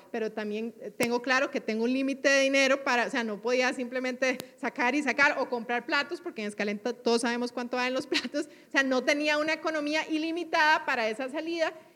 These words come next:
y tampoco podía ser irresponsable de, de, de dar y dar y dar cuando no tenía para todo el mundo.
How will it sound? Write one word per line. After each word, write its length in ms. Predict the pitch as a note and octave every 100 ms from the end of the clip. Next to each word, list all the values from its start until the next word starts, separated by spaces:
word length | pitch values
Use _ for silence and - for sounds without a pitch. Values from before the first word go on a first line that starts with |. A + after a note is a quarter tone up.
| -
y 80 | E4
tampoco 460 | C#4 C4 B3 C4+
podía 260 | C#4 C4 B3+
ser 140 | C#4+
irresponsable 720 | C#4+ C#4 C#4+ D4 D4 C4+ C#4+ E4+ C4 - G3
de, 120 | G3
de, 100 | - F3+
de 220 | G3+ G3 F3+ - F#3 F#3
dar 220 | A3+ A3+
y 60 |
dar 160 | B3+ C4
y 60 | B3+
dar 340 | B3 C4+ - - -
cuando 240 | A#3 G#3+
no 180 | G3+ G3+
tenía 300 | A3 A3 G#3+
para 380 | - G#3+ F#3 -
todo 160 | F3+
el 80 | E3+
mundo. 220 | E3 -